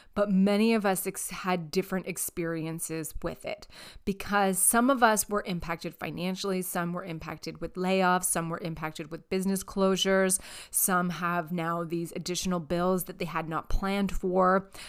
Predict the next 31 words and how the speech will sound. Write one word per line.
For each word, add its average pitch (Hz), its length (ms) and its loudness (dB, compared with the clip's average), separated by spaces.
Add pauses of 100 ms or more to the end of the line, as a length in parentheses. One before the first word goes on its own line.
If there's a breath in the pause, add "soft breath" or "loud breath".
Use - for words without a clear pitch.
some 185 680 2 (160)
were 196 300 0
impacted 180 500 -2
mentally 170 480 0
and 160 120 -4
emotionally, 202 720 2
which 190 200 -4
of - 120 -12
course 165 260 -6
is 165 80 -6
so 156 220 -2
normal 170 500 2
when 175 180 0
we 165 120 -2
experience 170 720 -2
something 160 400 -4
like 151 220 -8
this 190 220 0
because 170 360 -6
it 113 100 -6
can 170 140 -8
bring 160 240 -6
up - 100 -10
so - 140 -10
many - 180 -10
triggers 180 640 0
and, 165 220 -10 (440 loud breath)
and 165 200 -6
traumas 202 580 6
and 175 140 -8
challenges. 190 840 2